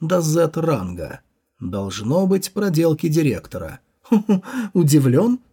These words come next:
Да, я был искренне удивлен. Черный ящик — это багнутый навык, который Темный Старший использовал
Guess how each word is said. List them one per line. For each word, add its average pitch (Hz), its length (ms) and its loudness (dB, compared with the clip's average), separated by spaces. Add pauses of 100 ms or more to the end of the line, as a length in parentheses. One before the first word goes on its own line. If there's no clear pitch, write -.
Да, 101 760 -4 (260)
я 123 320 0
был 196 200 2
искренне 185 600 0
удивлен. 170 580 2 (260)
Черный 170 460 2
ящик — 143 560 0
это 175 200 2
багнутый 180 640 2
навык, 175 480 0 (160)
который 196 380 2
Темный 180 400 2
Старший - 680 -2 (140)
использовал 202 840 2